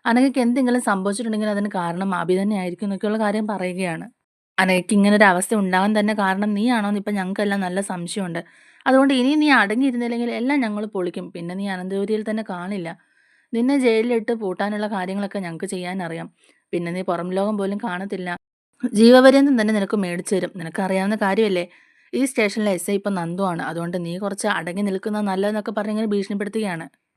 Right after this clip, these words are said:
ഞങ്ങൾ പലതും ഇത് മറയ്ക്കുന്നുണ്ടെങ്കിൽ അത് നവ്യേച്ചിയുടെ ജീവിതം ഓർത്തിട്ട് മാത്രമാണ്.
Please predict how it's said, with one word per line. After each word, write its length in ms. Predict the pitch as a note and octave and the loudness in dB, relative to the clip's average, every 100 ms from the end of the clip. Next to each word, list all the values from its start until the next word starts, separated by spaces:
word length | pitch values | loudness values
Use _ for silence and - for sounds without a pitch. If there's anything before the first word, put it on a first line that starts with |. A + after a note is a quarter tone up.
| _ _ _ _ - | _ _ _ _ 0
ഞങ്ങൾ 280 | G3 F#3 A3 | 4 8 8
പലതും 360 | A3+ G3+ G#3+ A3 | 8 6 4 4
ഇത് 100 | G#3+ | 4
മറയ്ക്കുന്നുണ്ടെങ്കിൽ 760 | G3+ F#3 - G#3+ G3+ G3 G3 G3+ - - - | 2 0 0 0 0 0 -2 -4 -8 -20 -2
അത് 120 | B3 | 2
നവ്യേച്ചിയുടെ 640 | C4 G#3 G3 A3+ A3+ B3+ B3 B3 | 4 4 4 2 2 2 2 0
ജീവിതം 340 | F#3 G3 F#3+ A3 | -2 -2 0 0
ഓർത്തിട്ട് 380 | G3 F#3 G#3 G#3 | 0 -2 -4 -4
മാത്രമാണ്. 600 | F3+ F3 F3+ G3 F3+ | -4 -6 -4 -2 -2